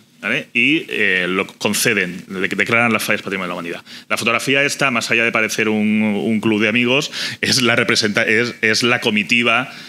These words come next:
de-, es, eh, oficial española que fue a Addis Abeba, ¿no? Ahí están la embajadora, eh, de España ante la unesco, el embajador de España en Etiopía, eh, eh, que de hecho lleva el libro de Falles,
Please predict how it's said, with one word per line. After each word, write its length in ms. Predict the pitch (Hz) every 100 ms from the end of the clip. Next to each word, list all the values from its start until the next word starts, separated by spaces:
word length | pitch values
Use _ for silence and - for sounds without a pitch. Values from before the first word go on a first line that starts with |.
| - -
de-, 540 | 107 110 110 107 - 85 113 117
es, 220 | 117 - 123
eh, 80 | 123
oficial 540 | 113 120 110 127 131
española 760 | 127 123 117 127 135 147 165 -
que 280 | 107 101
fue 180 | - 113
a 40 | 101
Addis 200 | 95 -
Abeba, 320 | 123 107 85
¿no? 160 | 117
Ahí 220 | 117 104 107 104
están 340 | - 113 107 - -
la 80 | -
embajadora, 760 | 107 107 - 110 110 110 110 113 117
eh, 240 | 117 113
de 60 | 113
España 260 | - 110
ante 160 | 110 113
la 80 | 123
unesco, 520 | 143 151 - 147 139
el 60 | 131
embajador 540 | 107 107 101 107 110
de 80 | 107
España 440 | - 110 107 107
en 60 | 107
Etiopía, 640 | 107 107 110 147 143 160 - - - -
eh, 400 | 98 76 110 104
eh, 40 |
que 120 | 110
de 80 | 107
hecho 180 | 107 113
lleva 200 | 110 110
el 100 | 104
libro 260 | 110 104 104
de 440 | 101 101 101 90
Falles, 580 | - 139 143 147 170